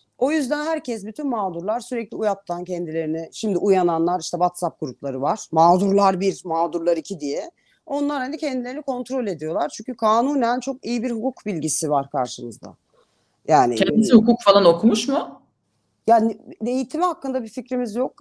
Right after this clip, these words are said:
Speaker 1: Seksen bir doğumlu olduğunu biliyoruz sadece.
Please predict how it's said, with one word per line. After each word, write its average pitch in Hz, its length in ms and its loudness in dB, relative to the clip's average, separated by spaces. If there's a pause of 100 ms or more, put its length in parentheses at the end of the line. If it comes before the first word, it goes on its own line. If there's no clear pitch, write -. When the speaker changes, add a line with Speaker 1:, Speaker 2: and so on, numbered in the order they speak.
(140)
Speaker 1:
Seksen 240 480 -2
bir 233 140 -4
doğumlu 208 320 0
olduğunu 220 340 -2
biliyoruz 220 360 -4
sadece. 208 600 -2